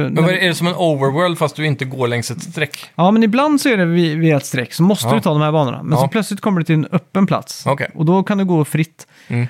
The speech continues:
Speaker 2: Och då har de börjat med att de har difficulty rating
Speaker 1: Mhm.
Speaker 2: på banorna. Så då står det difficulty en eller två stjärnor
Speaker 1: Tror de har
Speaker 2: och så.
Speaker 1: dragit inspiration från Mario Maker till det?
Speaker 2: Ja, det känns som det.
Speaker 1: Mm.
Speaker 2: Sen går hela vägen upp till fem.
Speaker 1: Mm.
Speaker 2: Eh,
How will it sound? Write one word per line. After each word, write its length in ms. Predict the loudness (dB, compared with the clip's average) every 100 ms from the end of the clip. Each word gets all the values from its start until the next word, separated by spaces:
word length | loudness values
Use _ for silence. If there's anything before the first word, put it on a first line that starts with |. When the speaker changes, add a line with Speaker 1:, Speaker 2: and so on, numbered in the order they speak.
| -6
Speaker 2:
Och 200 | -2 2
då 80 |
har 40 | 4
de 120 | 2
börjat 260 | 2 0 2
med 140 | 2
att 80 | 2
de 100 | 2
har 80 | 2
difficulty 680 | 2 0 0 0 0 2 2
rating 600 | 2 0 0 0 0 -4 _ -6
Speaker 1:
Mhm. 300 | -2 0 -2 -2
Speaker 2:
på 200 | 2 4
banorna. 400 | 4 2 0 -2
Så 100 | -2
då 60 |
står 180 | 0 2
det 100 | 2
difficulty 600 | 2 0 0 -2 0 0
en 220 | 2 2
eller 120 | 2 0
två 260 | -2 -4
stjärnor 340 | 0 0 0 -2
Speaker 1:
Tror 60 |
de 60 | 0
har 60 | 0
Speaker 2:
och 60 | 2
så. 60 |
Speaker 1:
dragit 160 | -2 0
inspiration 540 | -2 0 -4 -2 -4
från 260 | -2 -2 0
Mario 240 | 0 0
Maker 360 | 0 -2 -4 -10
till 140 | -8
det? 80 | -12 -12 -2
Speaker 2:
Ja, 180 | 2 2
det 100 | 2
känns 240 | 0 -2
som 100 | 0
det. 180 | 0 -2 -6
Speaker 1:
Mm. 180 | -4 0
Speaker 2:
Sen 180 | 2
går 100 | 4
hela 160 | 4 4
vägen 260 | 2 2 0
upp 120 | 0
till 100 | -6
fem. 400 | -2 0 2 0 -4 -4
Speaker 1:
Mm. 220 | 0 0 -2 _ _
Speaker 2:
Eh, 360 | -2 2 2 0